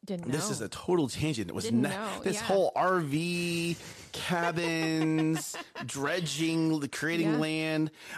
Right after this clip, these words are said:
Speaker 2: But a lot of countries are doing this now. Um, so China is, is it China? Yes, China is actually contesting, uh, sea water with Japan right now.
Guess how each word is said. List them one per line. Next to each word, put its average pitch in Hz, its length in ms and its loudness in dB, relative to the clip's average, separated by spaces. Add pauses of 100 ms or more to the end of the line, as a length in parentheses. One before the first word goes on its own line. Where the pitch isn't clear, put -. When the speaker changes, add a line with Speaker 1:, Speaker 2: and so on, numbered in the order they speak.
Speaker 2:
But 156 180 2 (120)
a 147 100 2
lot 143 200 2
of 190 80 -2
countries 143 340 -2
are 131 60 -2
doing 214 220 0
this 139 140 -2
now. 104 260 -2
Um, 127 440 0 (640)
so 135 340 2
China 151 600 0
is, 127 720 0 (520)
is 120 120 -6
it - 80 -6
China? 185 480 -2 (240)
Yes, 147 280 -2
China 180 360 -2
is 156 260 0
actually 143 540 -2 (640)
contesting, 127 1000 0 (120)
uh, 117 260 0
sea 156 720 -4 (160)
water 143 600 2 (340)
with 139 180 0
Japan 233 380 -2
right 123 160 -2
now. 85 280 -6